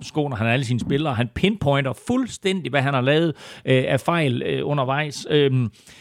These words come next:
og jeg synes, især i anden halvleg, der kommer der nogle lidt mærkelige situationer, især deres brug af timeouts. Øh, de brænder en timeout tidligt i kampen, øh, for at undgå en delay of game. Øh, og så challenger han Frank Reich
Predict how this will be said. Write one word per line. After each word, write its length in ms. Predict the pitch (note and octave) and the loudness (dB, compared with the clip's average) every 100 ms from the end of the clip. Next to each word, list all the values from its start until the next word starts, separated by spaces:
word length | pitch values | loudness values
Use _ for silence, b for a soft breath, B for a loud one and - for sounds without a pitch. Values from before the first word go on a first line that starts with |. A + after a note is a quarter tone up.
| B B | B B
og 60 | E3 | 0
jeg 80 | |
synes, 320 | D3 F3+ F#3 - | 2 2 0 -4
især 340 | E3+ - A3+ | -6 -4 -2
i 140 | F#3+ | -2
anden 240 | F3+ G3+ G#3+ | -2 -2 0
halvleg, 360 | E3+ F#3 E3+ | 0 -2 -6
der 80 | D3+ | -8
kommer 300 | E3 F#3+ F#3+ | -4 -2 0
der 100 | C3+ | 0
nogle 240 | C3+ C3+ C3+ | 0 0 -2
lidt 140 | D3+ | -2
mærkelige 360 | D#3+ F3+ F3+ C3+ | -4 -4 -4 -6
situationer, 520 | C3 B2+ - F3+ C3+ | -4 -4 -2 -2 -2
især 280 | B2+ G3 E3+ | -4 -2 0
deres 180 | C3+ | -2
brug 300 | - E3 F#3 | -2 -4 -2
af 60 | C#3 | -2
timeouts. 720 | - C3+ C3 C3 F3 - - - _ _ _ _ _ _ _ - | 0 2 4 2 0 -4 -12 -18 _ _ _ _ _ _ _ -4
Øh, 160 | C3+ C3 | 2 4
de 80 | C#3 | 4
brænder 260 | D#3+ F3+ | 4 4
en 80 | C3+ | 2
timeout 360 | G#2+ C3 C#3 D#3+ | 2 2 2 2
tidligt 280 | E3+ F3 C3 | 2 4 4
i 40 | |
kampen, 460 | A#2+ C#3+ D3 B2 B2+ | 2 0 0 -4 0
øh, 360 | B2+ B2 B2+ | 0 2 0
for 120 | - | 2
at 40 | D3+ | 4
undgå 260 | D#3 D#3 | 4 4
en 80 | C#3 | 2
delay 240 | B2 C3 D#3 | 2 0 0
of 60 | A#2+ | 0
game. 340 | D#3 E3+ F3 - B B B - | 0 2 0 -2 B B B 0
Øh, 280 | C#3 C3 C#3+ | 2 2 2
og 140 | D3+ C#3 | 0 0
så 420 | - - F3 F3+ - - | 0 2 2 2 -6 -14
challenger 600 | - F3+ F#3 A3 G3+ - B2 | -4 2 2 2 0 -2 0
han 200 | B2+ A#2 | 0 0
Frank 320 | - C#3 B2 | 0 0 0
Reich 380 | B2+ C#3+ C#3+ | 0 0 -2